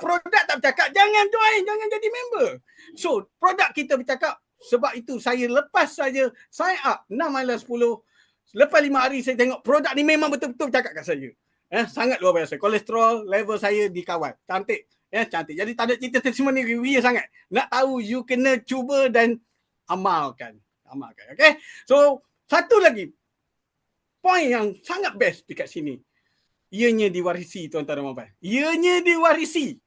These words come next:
Diwarisi ni maksud saya, uh,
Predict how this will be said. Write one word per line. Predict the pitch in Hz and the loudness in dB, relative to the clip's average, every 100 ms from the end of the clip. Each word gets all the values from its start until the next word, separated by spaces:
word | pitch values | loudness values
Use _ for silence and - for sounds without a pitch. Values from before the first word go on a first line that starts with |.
| _ _ _ | _ _ _
Diwarisi | 175 277 349 330 - 427 302 | -8 -2 0 0 -2 -2 -2
ni | 233 | -2
maksud | 226 220 202 | -6 -8 -4
saya, | 170 143 139 156 _ _ _ _ _ _ _ | -2 -2 -6 -10 _ _ _ _ _ _ _
uh, | 180 208 202 | -8 -6 -6